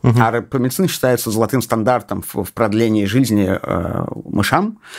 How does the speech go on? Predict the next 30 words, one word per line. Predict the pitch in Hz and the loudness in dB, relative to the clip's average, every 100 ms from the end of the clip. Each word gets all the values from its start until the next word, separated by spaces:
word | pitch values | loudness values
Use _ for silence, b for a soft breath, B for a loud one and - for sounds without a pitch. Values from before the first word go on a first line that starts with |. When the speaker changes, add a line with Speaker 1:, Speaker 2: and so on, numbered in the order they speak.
| B B B | B B B
Speaker 2:
И | 120 117 | 2 4
у | 127 | 4
нас | 135 120 | 2 0
был, | 107 120 117 104 | 0 0 2 0
м, | 101 98 98 101 101 | 0 0 2 2 0
в | - 113 | 0 -2
исследовании | 117 147 135 117 101 98 | 2 0 2 0 0 2
была | 117 107 | 2 0
контрольная | 127 147 220 202 151 | 0 0 2 2 2
группа, | 143 131 | 0 -2
которая | 110 110 113 | -4 0 0
не | |
получала | 117 131 - 117 | 2 0 2 0
никакого | 107 - 170 180 | 0 0 0 2
лечения, | 160 - 139 117 101 | 0 0 2 2 2
да, | 123 147 B B B B B - | 2 0 B B B B B -8
э, | - - - - | -6 -4 -4 -4
как | - 90 | -4 -2
бы, | - - | -2 0
и, | 131 | 2
и | 139 - 139 | 2 2 -2
была | 127 147 127 | 2 4 4
группа, | 156 170 | 0 -2
которая | - 127 123 | -2 0 0
получала | 123 120 131 123 | 0 0 2 2
рапамицин | 107 123 123 - 202 | 0 0 0 2 2
на | 120 | 2
протяжении | 110 117 143 139 | 0 0 2 2
всего | 117 131 131 | 0 0 0
эксперимента. | 120 - 107 107 87 85 | 0 0 2 2 0 -4